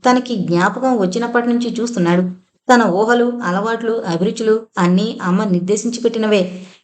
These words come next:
కానీ తనకై తాను ఏర్పరచుకున్నవేవీ లేవు. ఆఖరికి పీయూసీలో ఆప్షనల్ సబ్జెక్టులు కూడా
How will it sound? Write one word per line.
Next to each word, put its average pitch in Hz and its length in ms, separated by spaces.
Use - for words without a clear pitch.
కానీ 196 500
తనకై 202 320
తాను 254 240
ఏర్పరచుకున్నవేవీ 240 960
లేవు. 190 380
ఆఖరికి 202 760
పీయూసీలో 240 640
ఆప్షనల్ 208 480
సబ్జెక్టులు 220 460
కూడా 226 280